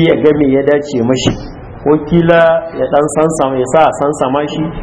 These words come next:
ko a ɗaure shi wasu kwanaki. Haka, haka dai abin da ya ga ya dace da shi, kun san shi ta'aziri ya danganta ne.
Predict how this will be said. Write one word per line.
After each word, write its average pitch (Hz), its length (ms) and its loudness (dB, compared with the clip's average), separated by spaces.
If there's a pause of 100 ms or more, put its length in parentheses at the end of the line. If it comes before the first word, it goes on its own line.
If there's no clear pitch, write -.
(320)
ko - 140 -2
a 147 120 2
ɗaure 165 380 2
shi 147 200 -4
wasu 190 440 0
kwanaki. 151 520 2 (500)
Haka, 156 360 2 (480)
haka 156 300 2
dai 175 160 4
abin 185 280 0
da 185 100 4
ya 180 60 0
ga 170 120 0
ya 185 160 4
dace 185 400 0
da 127 120 -4
shi, 147 160 -2
kun 170 180 2
san 190 180 2
shi 185 220 0
ta'aziri 170 600 0 (540)
ya 156 220 4
danganta 160 560 2
ne. 117 160 -4